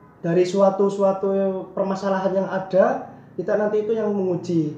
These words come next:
baik itu secara lab maupun secara yang lain lah.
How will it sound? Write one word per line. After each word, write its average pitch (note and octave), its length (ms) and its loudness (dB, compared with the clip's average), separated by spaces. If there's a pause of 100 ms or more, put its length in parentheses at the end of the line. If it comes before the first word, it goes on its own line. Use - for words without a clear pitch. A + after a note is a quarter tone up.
(160)
baik C3+ 240 -6
itu D3+ 80 -4
secara E3 320 -4
lab G3+ 400 2
maupun F3+ 320 -2
secara F3+ 720 -2 (400)
yang F3+ 480 2
lain G3+ 240 6
lah. - 240 -4